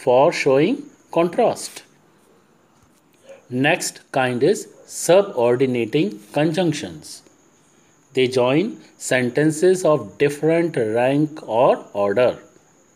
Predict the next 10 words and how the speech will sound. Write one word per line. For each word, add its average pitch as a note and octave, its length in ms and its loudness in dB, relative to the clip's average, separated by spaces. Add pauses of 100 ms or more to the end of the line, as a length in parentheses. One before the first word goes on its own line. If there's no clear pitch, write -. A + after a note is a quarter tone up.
(1900)
For D3+ 100 6 (100)
example, B2+ 460 -4 (1400)
"I E3+ 40 4 (200)
was F3 240 4 (160)
absent D3 560 0
yesterday C3 480 2 (520)
because F3+ 480 2 (220)
I C#3 60 4 (240)
was C3 260 2 (160)
ill." F2 160 -2